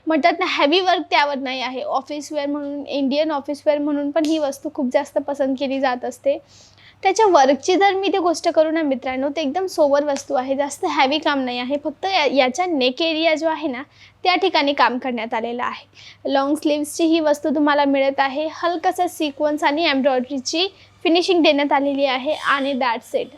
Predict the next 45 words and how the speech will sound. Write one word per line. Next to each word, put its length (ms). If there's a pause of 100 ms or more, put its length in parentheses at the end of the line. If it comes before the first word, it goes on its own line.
आणि 300
ही 220
इंडियन 500
फॉर्मल्स 500
kind 220
of 180
wear 260
तुमच्यासाठी 540
इथे 240 (420)
रेडी 300
झालेली 400
आहे. 280 (120)
चला 240
जाऊया 360
पुढे 220
आणि 200
पाहूया 400
आपण 260
आपले 260
नेक्स्ट 640 (140)
जे 100
आपले 300
सॅम्पल 380
इथे 160
होणार 280
आहे 220
ते. 240 (340)
आता 140
ते 220
जे 120
सॅम्पल 360
तुम्ही 180
इथे 140
स्क्रीनवर 520
पाहत 340
आहेत, 200 (560)
कलर 380
तुम्ही 180
पहा, 320 (140)
एकदम 360
छान 300
असा 180
कलर 300
आहे. 220
ब्लॅक 280